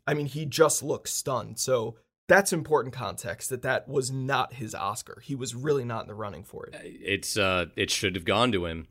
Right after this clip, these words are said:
Speaker 1: Absolutely. So next he goes to The Last of the Mohicans. Here he plays Hawkeye, Nathaniel Poe. And because this movie's so popular, I just wanna hit on another aspect really quick, an anti-lore <laughs> aspect. Much has been made of the fact that Daniel Day-Lewis is an intense actor. Okay.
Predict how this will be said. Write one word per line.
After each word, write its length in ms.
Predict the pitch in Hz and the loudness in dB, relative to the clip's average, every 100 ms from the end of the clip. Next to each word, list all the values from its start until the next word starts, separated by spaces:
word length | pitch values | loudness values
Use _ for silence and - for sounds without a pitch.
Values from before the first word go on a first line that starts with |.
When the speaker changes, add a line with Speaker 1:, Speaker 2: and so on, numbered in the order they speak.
| _ | _
Speaker 1:
Absolutely. 600 | 165 165 - 156 156 117 | 4 6 2 0 -2 -2
So 200 | 117 165 | 0 4
next 320 | 160 190 - | 6 6 4
he 80 | 214 | 0
goes 260 | 175 175 165 | 2 2 2
to 100 | 165 | -2
The 100 | 131 | 0
Last 320 | 127 131 143 | 2 2 0
of 80 | 156 | -2
the 60 | 147 | -2
Mohicans. 680 | 120 139 120 135 139 - - _ _ _ | 0 -4 -4 -4 -4 -6 -8 _ _ _
Here 220 | - 165 156 | 2 4 4
he 40 | |
plays 320 | - 139 113 | 0 -2 0
Hawkeye, 460 | - 139 139 139 135 | 0 0 2 0 0
Nathaniel 460 | 127 123 131 98 | -2 -4 -2 -2
Poe. 420 | 107 - 127 123 123 - - - | -4 2 2 2 -2 -14 -20 4
And 120 | 165 | 6
because 280 | 175 226 226 | 8 6 6
this 140 | 180 | 4
movie's 300 | 165 165 147 | 4 2 4
so 100 | - | 2
popular, 560 | 147 139 135 139 143 135 | 2 2 2 2 2 4
I 140 | 143 170 | 4 4
just 160 | 170 | 4
wanna 160 | 147 143 | 0 0
hit 240 | 127 135 - | 0 -2 -2
on 420 | 131 120 110 104 - _ | -2 -2 -4 -8 -14 _
another 320 | 131 127 139 135 | 6 6 8 6
aspect 460 | 139 - 139 - | 4 2 -2 2
really 180 | 135 131 | 2 2
quick, 440 | - 143 139 - - | 4 2 2 -6 -2
an 140 | 131 - | -2 0
anti-lore 960 | 135 131 139 127 127 113 117 123 127 - | 0 0 2 0 0 -4 -4 -2 -2 -2
<laughs> 40 | |
aspect. 800 | 135 - - 147 - - - - _ _ | 2 2 4 2 2 -6 -14 -14 _ _
Much 440 | - 160 165 220 - | 4 8 8 8 6
has 160 | 160 | 2
been 180 | - 151 | 2 0
made 240 | 131 131 135 | 2 0 0
of 40 | |
the 60 | 139 | -2
fact 300 | - 135 - | -2 -2 -4
that 140 | 123 | -6
Daniel 240 | 131 131 | -4 -4
Day-Lewis 480 | 123 123 123 127 - | -4 -4 -4 -4 -4
is 100 | 127 | -6
an 80 | 120 | -8
intense 400 | 113 - 110 110 | -8 -8 -8 -8
actor. 440 | - - 71 - - | -10 -12 -14 -14 -8
Okay. 360 | 123 - - | -8 -8 -14